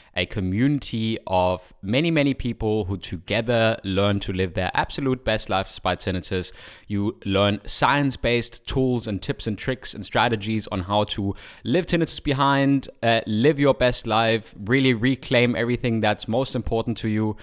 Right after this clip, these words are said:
And you do that in a community of amazing people with the help of my coaching programs that has helped over hundreds of people all over the world.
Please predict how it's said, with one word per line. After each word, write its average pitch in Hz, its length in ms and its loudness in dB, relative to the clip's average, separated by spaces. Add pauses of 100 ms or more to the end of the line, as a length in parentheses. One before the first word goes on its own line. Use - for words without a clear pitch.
(260)
And 101 160 2
you 104 40 2
do 123 200 2
that 117 280 4
in 104 100 0
a 101 40 -2
community 101 540 -2
of 87 100 0
amazing 143 520 2
people 117 540 2
with 101 160 -2
the 92 80 2
help 117 300 2
of 92 140 -4
my 127 180 4
coaching 117 360 0
programs 104 600 0
that 95 100 -2
has 90 120 -2
helped 98 260 -6
over 101 200 -2
hundreds 131 580 2
of - 180 -8
people 113 480 -4
all 120 260 4
over 110 140 0
the 101 80 -2
world. 92 480 0